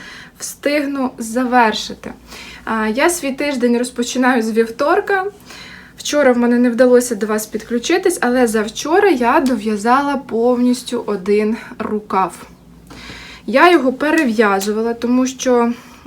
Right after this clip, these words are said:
коли я взяла цей джемпер з собою на вихідні, я набрала с-, е, тут петлі по проймі, так, і пров'язала так, такий десь шматочок, і зрозуміла, що ні,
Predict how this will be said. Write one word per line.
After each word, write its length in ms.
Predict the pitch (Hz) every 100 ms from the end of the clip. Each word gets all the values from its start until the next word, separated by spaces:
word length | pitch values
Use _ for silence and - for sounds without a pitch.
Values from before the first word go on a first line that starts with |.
| -
коли 260 | - 247 247
я 80 |
взяла 360 | 233 240 233 233
цей 240 | 233 226
джемпер 440 | 214 240 226 220 214
з 100 | -
собою 340 | 220 208 220
на 120 | 220
вихідні, 540 | 220 220 233 226 285 494 - - - - -
я 180 | 247 233
набрала 760 | 208 208 202 196 185 185 175
с-, 260 | 214 - -
е, 160 | 190 190
тут 260 | 185 180 -
петлі 440 | 415 523 403 359
по 280 | 349 320 302
проймі, 560 | - - 285 277 262 247
так, 340 | 285 330 339 - - - - - - - - - - _ -
і 420 | - 294 311 311 302 - - -
пров'язала 680 | 269 269 254 247 320 427 403
так, 400 | 381 330 320 - - _ _
такий 300 | - 262 277
десь 200 | 254 262
шматочок, 880 | 262 - 254 262 269 262 262 220 - -
і 160 | 240
зрозуміла, 560 | 233 240 233 262 339 294
що 600 | - - 233 233 220 - 220 214 -
ні, 360 | 226 226 202